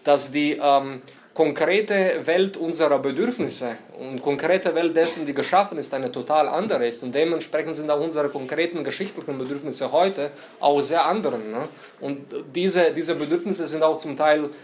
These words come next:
entstanden. Äh, es gibt, ich weiß nicht, von jemandem, irgend-, ich, ich weiß nicht, ob es Bloch war oder so etwas, ne? Wie,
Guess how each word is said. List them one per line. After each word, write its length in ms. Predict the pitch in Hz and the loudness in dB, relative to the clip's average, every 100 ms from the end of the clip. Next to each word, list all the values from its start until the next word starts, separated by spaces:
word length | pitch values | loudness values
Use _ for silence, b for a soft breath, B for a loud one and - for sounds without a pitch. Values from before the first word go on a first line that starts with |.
| - | -8
entstanden. 720 | 139 135 - 175 196 120 113 | -4 -4 0 0 0 -2 -4
Äh, 300 | 123 123 127 | -2 -2 -4
es 120 | 123 | -8
gibt, 160 | 151 139 | -12 -14
ich 120 | 131 | -8
weiß 180 | 139 135 | -8 -8
nicht, 140 | 139 | -10
von 120 | 135 | -8
jemandem, 460 | 127 147 165 147 143 | -6 -6 -6 -8 -8
irgend-, 240 | 135 143 | -6 -6
ich, 140 | - 120 | -8 -10
ich 280 | 127 135 - | -10 -10 -4
weiß 160 | 135 | -4
nicht, 120 | 139 | -4
ob 120 | 127 120 | -6 -4
es 100 | 117 | -6
Bloch 340 | - 143 - | -2 -2 0
war 160 | 123 113 | 0 0
oder 140 | 117 | -2
so 120 | 110 113 | -4 -6
etwas, 360 | 107 113 - | -8 -12 -10
ne? 160 | 123 135 B B B B | -8 -8 B B B B
Wie, 280 | 139 143 | -4 -4